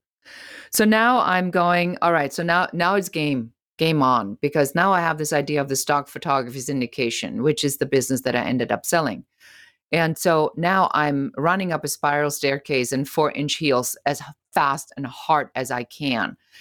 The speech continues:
I have a great idea. I, I have A-listers that are signing up. You know, I have, I'm, I'm, I know it. I'm feeling it. I'm at this moment in time where I hit the jackpot with one tiny little problem.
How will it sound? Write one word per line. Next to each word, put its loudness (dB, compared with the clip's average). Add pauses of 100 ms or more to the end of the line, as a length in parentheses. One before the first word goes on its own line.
(240)
I -2
have 0
a 0
great 2
idea. 0
I, -2
I -2
have -4 (160)
A-listers 0
that 0
are 2
signing -4
up. -4
You 0
know, 2
I -2
have, -2 (380)
I'm, -2
I'm, -4
I 0
know 2
it. -4
I'm -6 (260)
feeling 2
it. 0
I'm -2 (200)
at 0 (120)
this 2
moment 2
in 2
time 0
where 2
I 0
hit -4 (460)
the 0
jackpot -2 (500)
with -2 (480)
one -2
tiny -4
little -4
problem. -8